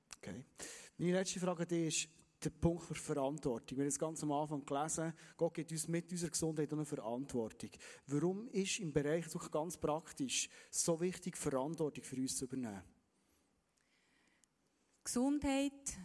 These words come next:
Speaker 2: Ernährung allgemein hat nicht nur einen Einfluss auf mich. Man kann schon sagen, es spielt doch eigentlich keine Rolle, es geht ja niemand etwas an. Wenn ich dick bin und mir das wohl ist, dick zu sein, oder wenn ich mager bin und mir das wohl ist, so, dann geht das niemand etwas an, es ist mein Körper.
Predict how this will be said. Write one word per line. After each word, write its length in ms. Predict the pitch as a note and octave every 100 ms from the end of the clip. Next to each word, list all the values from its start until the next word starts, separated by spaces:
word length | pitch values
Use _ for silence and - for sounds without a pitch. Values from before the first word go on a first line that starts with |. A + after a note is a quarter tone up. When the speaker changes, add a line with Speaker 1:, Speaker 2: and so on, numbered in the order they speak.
| -
Speaker 2:
Ernährung 720 | G#3+ G#3 F#3+ G3+ A#3+ C4 C4+ - - - -
allgemein 800 | G3+ G#3+ B3 B3+ A3 F#3+ F3+ E3+ - -
hat 240 | F#3 G#3 -
nicht 140 | A#3
nur 140 | A#3 A3
einen 280 | G#3+ A#3 -
Einfluss 440 | A#3 A#3 A3 -
auf 80 | F#3
mich. 260 | F3+ F3+
Man 140 | - A3
kann 100 | G3+
schon 100 | A3+
sagen, 380 | G#3+ F#3+ F#3 F3 - F3+
es 280 | - - -
spielt 340 | - F#3 F3+
doch 100 | F#3
eigentlich 280 | G3 G3 F#3
keine 180 | - G3
Rolle, 160 | G#3+ G#3
es 100 | -
geht 220 | G3 F#3+
ja 60 |
niemand 260 | G3 A3 G3+
etwas 280 | G3+ G3 G#3+
an. 160 | A#3
Wenn 120 | G3+ G#3+
ich 160 | G#3+
dick 340 | - C4+ - -
bin 160 | B3
und 120 | A3+
mir 100 | G3
das 160 | G3 F#3+
wohl 220 | G3+ A3+
ist, 180 | A3+ -
dick 280 | A#3 B3 -
zu 100 | -
sein, 140 | A#3
oder 200 | - G3
wenn 120 | F#3+ F#3+
ich 80 |
mager 320 | F#3 A3+ B3+ B3
bin 260 | A#3 A#3
und 140 | - G3+
mir 80 |
das 180 | F#3+ F3+
wohl 200 | F#3 G3
ist, 160 | A3 -
so, 200 | F#3+ F#3 - - - -
dann 120 | F#3+
geht 200 | G3+ F3+
das 120 | G3+
niemand 260 | A#3 A3+ G3+
etwas 240 | G3 F#3
an, 120 | G3+ F3
es 60 |
ist 40 | F#3
mein 180 | A3 A3
Körper. 440 | - F#3 - -